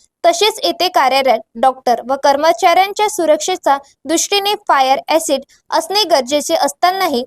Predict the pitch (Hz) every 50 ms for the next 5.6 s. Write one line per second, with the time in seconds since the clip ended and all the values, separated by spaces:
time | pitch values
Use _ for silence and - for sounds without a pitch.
0 | - _ _ _ - 339 349 - 415 453 453 - 370 320 294 294 311 320 - -
1 | 269 269 247 320 381 370 - - 403 392 392 392 381 392 381 - - 285 277 302
2 | - _ _ - 285 302 330 330 311 320 330 339 320 381 349 381 381 359 262 240
3 | 247 - _ _ _ _ _ _ _ - 311 339 359 320 - 359 349 339 339 349
4 | 359 381 320 359 381 370 392 370 294 247 233 254 - - - 320 285 285 294 311
5 | 339 330 - 349 320 320 415 427 415 302 240 220